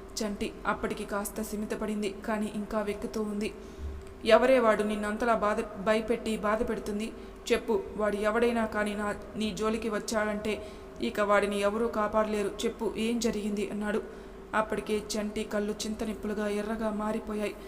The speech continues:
కోపంతో. చంటి కోపం చూసి భయంగా చంటి చేతిని పట్టుకుని బెదురుగా చూసింది బుజ్జి. బుజ్జి భయపడ్డం చూసి తన కోపాన్ని కంట్రోల్ చేసుకుంటూ నార్మల్ అవుతూ బుజ్జి తలపై నిమురుతూ, "ఏమైంది నాన్న, చెప్పు," అన్నాడు ప్రేమగా. "వద్దు బావా,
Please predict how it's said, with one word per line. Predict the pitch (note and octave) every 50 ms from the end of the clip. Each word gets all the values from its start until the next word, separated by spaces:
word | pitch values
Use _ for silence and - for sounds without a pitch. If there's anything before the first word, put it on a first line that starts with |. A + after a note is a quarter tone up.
| - - - - -
కోపంతో. | A3+ A3 A3 A#3 A3 G#3+ - G#3+ - - - - - - - - - - - - - - - - D4
చంటి | C#4+ D4+ D#4 F4 E4
కోపం | D#4+ - A3 G#3 - A3+ A3 G#3+ A3 A3+
చూసి | G3+ - - A3 G#3
భయంగా | F3+ G#3 G3+ G#3 G#3+ G#3+ G#3+ G#3+ G#3 G3+ G#3 - G#3
చంటి | G#3+ G#3+ A3+ G#3+ G#3+ G#3+
చేతిని | G#3 G3+ G#3+ G#3+ G#3+
పట్టుకుని | - G#3+ G#3 - - G#3 G#3+
బెదురుగా | G3+ G#3+ G3+ G#3 A3 A3+ A3+ A3 G#3+ G#3+
చూసింది | G#3 - - G#3 G#3 G3
బుజ్జి. | G3+ G#3 F#3 - A3 - - - - - - - - - - -
బుజ్జి | G3 G3 G#3+ F#3+ F3 G#3 A3
భయపడ్డం | F#3 G#3+ G#3 G#3+ G#3 G#3+ G#3+ F3+ G#3+ G#3 G#3 -
చూసి | G#3+ - A3
తన | F#3+ G#3 G3+ G#3
కోపాన్ని | G#3 G#3+ G#3+ G#3 - A3 A3 G#3+
కంట్రోల్ | G3 - G#3 G#3 G#3+ A#3 A3+ G#3+ A3 G#3+
చేసుకుంటూ | G#3 G#3 - - G#3 G#3 - G#3+ G3+ - - - - - - -
నార్మల్ | B3 B3 C#4 D#4 D#4 D#4 C#4 B3
అవుతూ | A3 G#3+ G#3 - A3 G#3+
బుజ్జి | F3+ F#3+ G#3 E3+ G#3+ A3+
తలపై | G#3+ A3 G#3 G#3 G#3 G#3+ G#3
నిమురుతూ, | G3+ G#3 G#3 G#3 G#3 - - G#3 G3 - - - - - - - -
"ఏమైంది | G#3+ A3 A3 A3+ A#3 A3+ A3 G#3 G#3
నాన్న, | G#3 G#3+ G#3 G3+ G#3 - - - -
చెప్పు," | A3 G#3+ - - A3+ G3 -
అన్నాడు | G#3 G3+ G#3 G#3+ G#3+
ప్రేమగా. | G#3 - G#3+ G#3 G#3 G#3+ G#3+ A3 G#3+ - - - - - - - - - - - -
"వద్దు | A3 G#3+ G3 F#3 A3+
బావా, | G#3+ F#3+ G#3 G#3 G#3 G#3 G#3 -